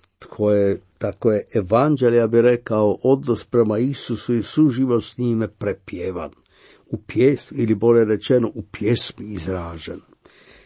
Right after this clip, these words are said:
Pa možda bi bilo dobro da sad malo stanemo i, e, ovoga,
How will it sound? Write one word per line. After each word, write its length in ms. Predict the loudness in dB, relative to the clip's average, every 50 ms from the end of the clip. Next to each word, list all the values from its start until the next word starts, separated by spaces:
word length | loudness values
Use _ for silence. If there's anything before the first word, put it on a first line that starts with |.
| _ _ _ _
Pa 80 | -10 -8
možda 340 | -6 -6 -6 -2 -2 -2
bi 60 | 0 0
bilo 220 | 0 0 0 0
dobro 400 | 2 0 0 0 2 0 0 0 -2 -8 -16 -20 -20 -18 -18 -18 -18 -20 -20 -16 -14 -12 -12 -12 -12 -14 -20 _ _ _ -20 -20 _ _ _ _ _ -20 -20 -14 -10 -8
da 80 | -8
sad 180 | -6 -8 -10 -12 -10 -8
malo 240 | -4 -2 -2 -2 -2
stanemo 640 | -4 -6 -4 -4 -2 -2 0 0 0 0 0 -2 -4 -6 _ _ -6
i, 240 | -4 -4 -4 -4 -6 -6 -6
e, 240 | -2 -2 0 0 -2 -4
ovoga, 520 | -4 -4 -4 -4 -6 -6 -6 -4 -4 -4